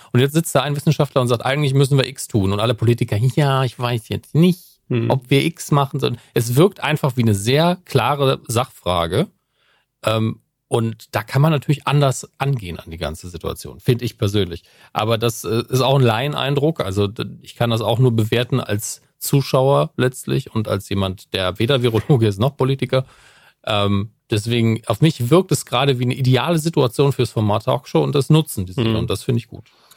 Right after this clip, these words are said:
Speaker 2: Na, vor allem, weil wir ja auch selbst, ne,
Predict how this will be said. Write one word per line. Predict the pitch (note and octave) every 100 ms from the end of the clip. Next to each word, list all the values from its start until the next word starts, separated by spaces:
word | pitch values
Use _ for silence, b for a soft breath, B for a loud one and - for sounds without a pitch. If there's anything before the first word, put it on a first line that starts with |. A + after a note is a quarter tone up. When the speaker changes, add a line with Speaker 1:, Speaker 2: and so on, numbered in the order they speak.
| B B B B _
Speaker 2:
Na, | G2 G2+
vor | C3 A#2 G#2+
allem, | A#2+ A#2
weil | G#2+ A#2
wir | B2
ja | G#2+
auch | A2 G#2+
selbst, | - A#2 C3 - -
ne, | G#2+ A#2 B2